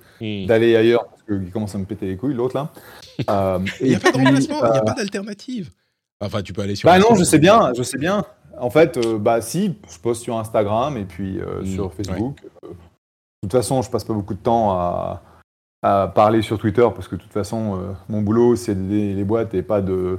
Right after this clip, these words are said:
Speaker 2: de, d'avoir, euh, euh,
Speaker 1: <laughs>
Speaker 2: des gens qui m'écoutent sur Twitter. Euh, c'est un, c'est un rappel aux gens du V C. Euh, c'est pas ce qu'on, c'est pas ce que les, les investisseurs nous payent, euh,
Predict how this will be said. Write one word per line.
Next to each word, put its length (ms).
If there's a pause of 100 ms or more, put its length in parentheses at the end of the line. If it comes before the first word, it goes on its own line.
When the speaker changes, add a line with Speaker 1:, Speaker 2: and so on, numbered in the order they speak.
(100)
Speaker 2:
de, 560 (100)
d'avoir, 720
euh, 360 (240)
euh, 280 (100)
Speaker 1:
<laughs> 60
Speaker 2:
des 120
gens 160
qui 120
m'écoutent 300
sur 140
Twitter. 220 (600)
Euh, 80
c'est 260
un, 220
c'est 160
un 80
rappel 300
aux 80
gens 160
du 80
V 120
C. 180 (240)
Euh, 200
c'est 160
pas 120
ce 80
qu'on, 320
c'est 140
pas 100
ce 60
que 100
les, 320 (260)
les 140
investisseurs 420
nous 120
payent, 280
euh, 360